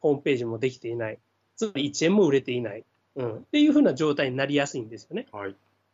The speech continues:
Speaker 1: でもこれって大きな間違いで、そもそもホームページを作るために、自分が勉強してる時間とか、試行錯誤してる時間っていうのを、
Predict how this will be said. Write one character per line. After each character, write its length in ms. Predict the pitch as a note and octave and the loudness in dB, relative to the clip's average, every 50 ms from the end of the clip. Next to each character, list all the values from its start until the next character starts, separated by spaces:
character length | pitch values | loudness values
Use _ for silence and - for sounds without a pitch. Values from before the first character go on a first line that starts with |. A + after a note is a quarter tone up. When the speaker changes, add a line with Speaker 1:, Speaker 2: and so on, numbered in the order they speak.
| _ _ _ _ _ _ _ _ _ _ | _ _ _ _ _ _ _ _ _ _
Speaker 1:
で 80 | D4+ | -2
も 80 | C#4 - | 0 2
こ 80 | C#4 | 2
れ 140 | C#4 C#4+ C#4+ | 2 2 0
っ 0 | C#4+ | 0
て 200 | - _ C4+ B3 | -4 _ 2 4
大 160 | C4+ C#4 A3 | 4 4 2
き 100 | - E3+ | 0 -2
な 100 | C3 B2 | -2 -2
間 100 | B2+ B2 | -2 -4
違 320 | B2+ - D3+ D3+ C3+ A#2+ | -6 -6 -4 -2 -2 -2
い 40 | A#2+ | -2
で、 300 | D3+ F3 C#3+ A#2+ A2+ - _ _ _ _ _ _ _ | -2 -2 -2 -2 -4 -8 _ _ _ _ _ _ _
そ 80 | - C#4 | -6 -4
も 100 | D4 - | -4 -2
そ 140 | D4 D#4 D4+ | 0 0 2
も 260 | D#4+ A#3 C#3+ B2 - | 2 2 2 0 0
ホ 180 | - B3 C#4+ | 2 2 2
ー 20 | D4+ | 2
ム 100 | C#4+ D4 | 2 0
ペ 140 | E4+ E4 C#4 | 0 0 0
ー 40 | |
ジ 200 | E3 C3 B2+ B2+ | -2 -2 -4 -6
を 180 | A#2+ A#2 B2 - _ _ _ _ | -4 -6 -8 -10 _ _ _ _
作 200 | _ - - C4 | _ -10 -6 -4
る 120 | G#3 E3+ C#3+ | -4 -2 -2
た 120 | - C#3 | -2 0
め 140 | C#3 D3 B2+ | 0 0 0
に、 300 | B2+ E3+ F3+ C3 A2 - _ _ _ _ _ _ _ | 2 0 0 0 -2 -6 _ _ _ _ _ _ _
自 180 | B2 B2 F#3 | -4 -2 0
分 160 | G3 B3 C4 C4+ | 2 2 2 2
が 120 | C4+ A#3 | 2 2
勉 260 | D3+ D3 F#3 G#3 A3 | 2 2 2 2 2
強 220 | G#3+ - G#3+ G#3+ G#3 | 2 2 0 0 0
し 40 | |
て 120 | - A3+ G3+ | 0 -2 -2
る 80 | F3+ | -2
時 220 | C#3 B2+ B2+ C3+ - | -2 -6 -8 -6 -2
間 220 | - D#3+ E3 F3 | 0 0 0 0
と 140 | E3+ F3+ D3+ | -2 -4 -6
か、 280 | - D3 C3+ A#2+ A#2+ - | -4 -4 -4 -4 -4 -6
試 140 | - - - | -8 -10 -2
行 160 | - A3 A3+ | 0 0 0
錯 240 | G#3+ A#3+ A#3 A#3 - | 2 0 -4 -6 -6
誤 100 | - - | -8 -8
し 80 | - - | -6 -8
て 80 | - | -8
る 100 | A#2+ A#2 | -8 -8
時 140 | A2+ A#2 B2 | -8 -10 -6
間 280 | - D3+ D3+ D#3+ F#3 G3 | -2 0 0 0 0 -4
っ 20 | |
て 160 | - _ G3 | -6 _ -6
い 60 | B2+ C3 | -4 -4
う 40 | A2 | -2
の 120 | A2 C3 | 0 0
を、 220 | D#3 C3 - - | 0 0 0 -4